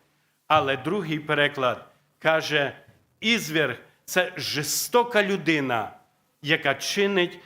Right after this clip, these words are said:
жорстоко зло. Жорстокий, що означає ізверг. І це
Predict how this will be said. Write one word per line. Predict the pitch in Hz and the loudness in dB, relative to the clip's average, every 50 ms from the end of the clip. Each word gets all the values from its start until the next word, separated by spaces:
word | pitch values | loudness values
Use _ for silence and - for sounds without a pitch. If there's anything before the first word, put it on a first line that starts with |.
| - _ | -18 _
жорстоко | - 113 104 113 147 139 - - - - - 190 190 185 190 170 151 | -10 -8 -6 -6 -6 -6 -6 -6 -4 -2 0 0 0 0 -2 -4 -4
зло. | - - 120 127 151 151 139 131 113 98 - - - _ _ _ _ - | -4 -4 -4 -2 -2 0 0 0 -2 -4 -8 -14 -20 _ _ _ _ -10
Жорстокий, | 127 - 190 208 202 - - - - 190 160 143 127 - 131 123 113 104 - - _ _ | -6 -4 -4 -2 -2 -2 -4 -2 0 0 0 0 -2 -4 -6 -8 -8 -8 -12 -16 _ _
що | - - - 180 175 | -12 -4 -4 -2 -2
означає | - 151 127 113 123 139 135 - - 185 175 160 151 147 147 - - - _ _ - | -2 -4 -6 -4 -6 -6 -6 -2 0 2 2 2 0 -2 -4 -6 -10 -16 _ _ -6
ізверг. | 170 160 147 117 120 127 127 117 - - - - - - | -4 -4 -4 -4 -4 -4 -4 -4 -6 -10 -18 -20 -14 -4
І | - 214 | -2 -2
це | 202 - - 233 233 220 - | -2 2 2 2 2 2 0